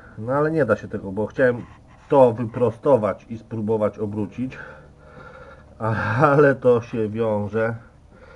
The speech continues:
Ciekawe, czy by to się, kurwa, udało, jakbym to teraz naprostował, ile się da, i spróbował to przykręcić, bo tu na bank jest taki luz, że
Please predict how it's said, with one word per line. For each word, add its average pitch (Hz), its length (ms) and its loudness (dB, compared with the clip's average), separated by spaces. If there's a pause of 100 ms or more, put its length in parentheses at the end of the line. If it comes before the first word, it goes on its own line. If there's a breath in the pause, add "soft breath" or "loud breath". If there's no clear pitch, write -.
(800 loud breath)
Ciekawe, 107 340 -6
czy 98 140 -8
by 98 80 -10
to 95 180 -12
się, - 160 -16
kurwa, 101 400 -6
udało, 92 400 -2
jakbym 95 280 -8
to 98 280 -6 (380)
teraz 101 400 -8
naprostował, 110 1000 -4
ile 104 240 -6
się - 180 -10
da, 120 360 -4 (1600 loud breath)
i 127 100 -8
spróbował 104 800 -2
to 90 360 -8 (2250 loud breath)
przykręcić, 120 680 -2
bo 110 160 -4
tu 123 140 -8
na 127 200 2
bank 143 420 2
jest 123 180 -6
taki 120 320 -2
luz, 127 380 -4
że 120 360 0